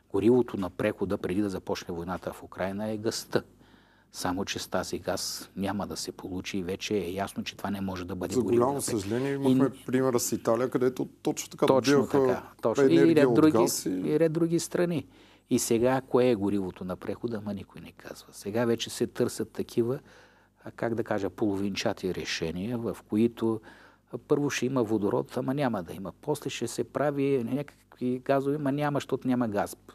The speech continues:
Speaker 1: Сега вече отива се към ядрени централи, ама какви да бъдат те, ама големи, ама малки, ама, а,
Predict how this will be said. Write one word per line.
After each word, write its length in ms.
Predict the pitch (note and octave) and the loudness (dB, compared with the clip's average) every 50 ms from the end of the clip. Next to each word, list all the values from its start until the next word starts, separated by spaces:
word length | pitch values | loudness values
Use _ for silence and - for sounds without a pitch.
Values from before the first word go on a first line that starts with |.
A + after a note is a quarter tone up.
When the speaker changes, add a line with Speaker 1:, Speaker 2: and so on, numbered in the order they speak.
| _ - - - _ _ - | _ -20 -20 -20 _ _ -20
Speaker 1:
Сега 340 | - - - A#2+ A#2+ C3+ | -4 -2 0 2 2 2
вече 600 | D3 D3+ D#3 D3+ - - - - D#3 D#3+ D#3 D#3 D3+ - - - - - - _ _ | 4 4 2 2 0 0 0 2 4 4 4 2 0 -2 -8 -20 -20 -20 -20 _ _
отива 420 | C3 C3+ C3 - - E3 D#3 D#3 C3+ | -6 -6 -2 0 0 2 4 2 2
се 180 | - - E3 | 2 0 -4
към 240 | E3 - - C#3+ C#3+ | -2 -2 -2 0 2
ядрени 460 | C#3 D3 D3 C#3+ C3+ A2 G#2+ A2+ G#2+ | 4 4 4 4 2 2 2 2 0
централи, 480 | - - A2 G2+ F2+ - A2 G#2 G#2+ G#2 | 0 -2 -6 -6 -4 -2 -2 0 0 0
ама 180 | G2 F#2 G2 | -2 -4 -6
какви 360 | F#2+ - F#2+ - - - D#3 D#3 | -6 -6 -8 -8 -4 -4 -2 0
да 140 | C#3 C3 | 2 0
бъдат 360 | A2+ G#2+ A#2 G#2+ G2 F#2+ F2+ - | 2 2 0 2 2 0 -2 -2
те, 160 | - - F2+ | -4 -4 -4
ама 220 | F2 F2 F2 F2+ | -2 -4 -4 -6
големи, 500 | F2 F#2 F#2+ G2+ G#2+ B2+ C3+ B2+ A2 G2 | -4 -2 0 2 2 2 2 0 -2 -4
ама 320 | F2+ E2+ F2+ F#2 F#2 F2+ F2+ | -6 -6 -8 -8 -8 -8 -6
малки, 500 | F#2 G#2+ A#2+ B2+ C3 - - - - G2+ | -4 -2 0 0 -2 -4 -6 -8 -8 -8
ама, 360 | F2+ E2 E2+ F2 F2 E2 - - - - - - - _ _ _ _ _ | -6 -8 -10 -10 -10 -10 -12 -14 -20 -20 -20 -20 -20 _ _ _ _ _
а, 80 | A#2+ | -12